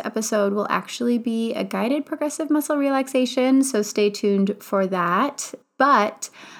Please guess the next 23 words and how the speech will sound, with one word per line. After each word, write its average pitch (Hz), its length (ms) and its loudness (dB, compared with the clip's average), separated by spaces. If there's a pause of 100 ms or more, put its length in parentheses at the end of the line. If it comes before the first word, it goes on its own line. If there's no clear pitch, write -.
(120)
uh, 202 240 2
there's 202 240 2
lots 196 220 0
of 196 100 0
guided 190 280 -4
ones 185 200 -4
that 202 60 -4
you - 60 -8
can 196 180 -2
find 190 240 -4
online 190 380 -2
if 214 200 -8
you're 214 100 -6
wanting 202 320 -4
to - 120 -12
do 220 340 -8
that 202 460 -10
sooner 214 720 0
than 190 180 -2
the 180 80 -2
next - 320 -8
couple 196 300 -6
weeks. - 500 -8